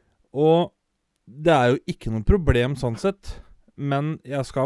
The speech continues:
være så ærlig å si det at, eh, i mange idretter så går det jo litt hardere for seg på herresiden enn på kvinnesiden. Og det er ikke noe problem at damer er med og spiller, men man må tåle det.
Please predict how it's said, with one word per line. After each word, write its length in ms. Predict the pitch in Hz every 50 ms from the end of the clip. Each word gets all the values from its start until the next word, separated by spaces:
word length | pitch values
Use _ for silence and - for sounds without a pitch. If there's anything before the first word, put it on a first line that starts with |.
| 160
være 80 | 165 135
så 140 | - 143 127
ærlig 160 | 123 120 117
å 40 | - -
si 100 | 127 123 120
det 80 | 117 110
at, 240 | 107 - _ 120 120
eh, 160 | 131 131 - _ _ _ _ _ _ _ _ _ _ _ _ _ _ _ _ _ _ _ _ _
i 100 | 151 165 165
mange 640 | 170 175 180 185 196 202 208 196 170 139 131 131 151 165 185 185
idretter 640 | 160 135 131 131 131 - - 196 202 190 165 - - - _ _ _ _ - _ _ _ _ _
så 240 | - - - 156 151
går 320 | 151 143 139 131 120 113
det 80 | 127 147
jo 80 | 165
litt 160 | 156 123 - - - - - -
hardere 480 | 180 147 120 110 104 107 107 120 135 -
for 100 | - 113
seg 280 | - - 165 160 139 -
på 140 | - 139 127
herresiden 480 | 135 120 110 - - 117 113 131 147 - 95
enn 100 | 123 120
på 120 | 120 123 139
kvinnesiden. 460 | 151 131 120 113 120 135 156 165 131 - _ _ _ _ _ _ _ _ _ _ _ _ _ _ _ _ _ -
Og 40 | 127
det 60 | 131
er 60 | 127 -
ikke 80 | - 151
noe 80 | 147
problem 380 | - 190 160 143 127 123 120 -
at 140 | 123 127 135
damer 380 | 131 143 151 131 117 113 123 98
er 100 | 123 131
med 140 | 131 123 123
og 60 | 135 -
spiller, 300 | - 143 135 151 165 147 - _ _ _ _ _ _ _ _ _ _
men 300 | - 123 135 127 123 127 123
man 140 | 123 123 127
må 60 | 123 120
tåle 300 | 127 120 110 101 85
det. 60 | 98